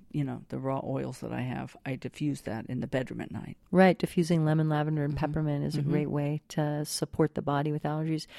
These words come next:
Speaker 2: So it's like, it's really a combined effect of really looking at diet, looking at supporting the immune system, uh, and reducing stress through activities like yoga, and then using alternative concentrated plant-based medicines that are really helping the body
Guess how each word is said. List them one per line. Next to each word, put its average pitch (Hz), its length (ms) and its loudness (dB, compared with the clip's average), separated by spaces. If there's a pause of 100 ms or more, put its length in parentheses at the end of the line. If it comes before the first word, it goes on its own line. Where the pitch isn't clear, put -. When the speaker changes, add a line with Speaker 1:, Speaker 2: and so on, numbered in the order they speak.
(200)
Speaker 2:
So 233 220 12
it's 220 220 10
like, 220 220 8 (200)
it's - 180 2
really 233 480 6
a 170 60 6
combined 180 1080 6 (340)
effect - 600 4 (100)
of 175 280 4
really 180 300 6
looking 170 380 2
at - 260 -4
diet, 185 640 6 (280)
looking 180 360 2
at - 280 0
supporting 190 540 4
the 185 120 6
immune 175 320 6
system, 175 800 2 (520)
uh, 156 420 2
and 170 220 4
reducing 165 460 2
stress 165 520 0
through 165 220 2
activities 156 520 0
like 156 260 -2
yoga, 165 600 2
and 175 220 4
then 180 160 6
using 175 680 2
alternative 170 720 4
concentrated 170 760 2
plant-based 170 520 2
medicines - 580 0
that 165 120 4
are 156 120 4
really 170 320 4
helping 165 420 2
the 151 60 2
body 151 500 4